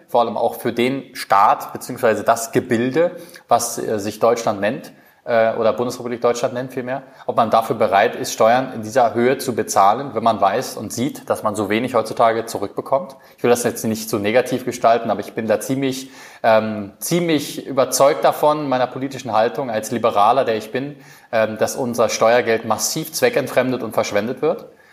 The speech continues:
Äh, und ich bin nicht bereit, das in der Form zu unterstützen.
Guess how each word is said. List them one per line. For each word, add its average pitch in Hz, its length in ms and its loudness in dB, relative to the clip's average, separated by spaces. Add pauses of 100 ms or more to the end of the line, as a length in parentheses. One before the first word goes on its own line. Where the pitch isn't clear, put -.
(160)
Äh, 117 200 2
und 117 200 -2
ich 113 140 -8
bin 113 140 0
nicht 135 160 -6
bereit, 104 360 4
das - 140 -4
in 104 80 -8
der 104 140 2
Form 110 260 0
zu - 80 -6
unterstützen. 113 680 -4